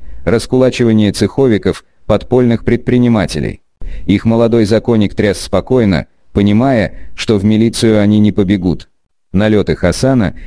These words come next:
и его подельников на дома зажиточных грузин продолжались до тех пор, пока в селе Дранда они не нарвались на милицейскую засаду. Один из приятелей Хасана был смертельно ранен, самому ему сначала удалось сбежать,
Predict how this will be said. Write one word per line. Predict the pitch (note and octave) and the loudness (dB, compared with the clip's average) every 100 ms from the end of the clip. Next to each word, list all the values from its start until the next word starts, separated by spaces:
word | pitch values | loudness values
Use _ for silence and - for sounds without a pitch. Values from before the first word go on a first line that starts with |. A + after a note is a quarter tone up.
| - | -4
и | F#2 | 2
его | A2 G#2+ | 2 2
подельников | G2+ F#2+ A2+ A2 G#2 G2 | 0 0 2 2 2 0
на | G#2+ G2+ | 0 0
дома | G#2+ G#2 | 2 0
зажиточных | F#2 G2 G2+ F#2 - G2+ E2+ | 0 0 0 -2 -2 -2 0
грузин | G2+ G2+ A2+ A2 | 0 2 2 0
продолжались | G#2+ G2+ G#2 F#2 G2+ F2 - | 0 0 0 0 0 0 0
до | F2+ | -2
тех | G2 E2+ | 0 -2
пор, | - A#2+ F2+ - - - - | 0 -2 -2 -8 -14 -8 -2
пока | G#2 A#2+ | 0 0
в | G#2+ | 0
селе | A2+ G#2+ F2 | 2 2 2
Дранда | A2+ A2 G2+ | 0 2 2
они | G2+ G#2+ | 2 4
не | G#2 | 4
нарвались | G#2 G2+ G#2 G#2+ G2 | 2 2 2 2 2
на | G#2 | 2
милицейскую | G#2 G2 F2+ G#2 F#2 - G2+ F#2 | 2 2 0 0 0 0 0 2
засаду. | A2 - F2 - - _ _ - - - | 0 0 -2 -2 -8 _ _ -10 -8 -4
Один | F2+ G2+ A#2+ | -2 0 0
из | A2 | 0
приятелей | - A#2 A#2 G#2 G#2+ F#2+ | 0 2 2 2 2 2
Хасана | A2 - A#2+ A2 | 0 0 0 0
был | G#2 G#2 | 2 0
смертельно | - G#2+ - G#2 F#2 F#2 | 2 -2 0 0 2 2
ранен, | G#2+ A#2+ F2+ D2+ _ - - - | 2 2 0 -2 _ -12 -10 -6
самому | - A2 A2 A2+ | -2 0 2 2
ему | G#2+ G#2+ | 2 0
сначала | - A2 - A2+ G#2+ | 0 -2 2 2 4
удалось | G2+ G#2 G2+ F2 | 4 2 2 0
сбежать, | - F2+ G2+ B2+ - | -2 -2 0 0 -2